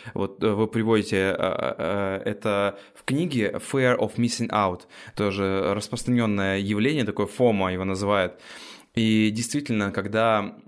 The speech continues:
долго и часто проверяешь соцсети, и потом закрываешь и думаешь, «Там сейчас вот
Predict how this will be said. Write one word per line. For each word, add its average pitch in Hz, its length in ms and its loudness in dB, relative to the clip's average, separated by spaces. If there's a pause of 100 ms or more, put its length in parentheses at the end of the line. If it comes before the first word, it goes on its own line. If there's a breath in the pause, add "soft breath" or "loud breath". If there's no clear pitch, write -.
(140)
долго 113 600 2 (100)
и 110 120 -2
часто 117 400 0
проверяешь 110 420 0
соцсети, 127 640 -2 (220 loud breath)
и - 40 -18
потом 113 280 -2
закрываешь 123 600 0
и 113 100 -2
думаешь, 123 460 -2 (580 loud breath)
«Там 139 280 2
сейчас - 400 -4
вот 110 220 -2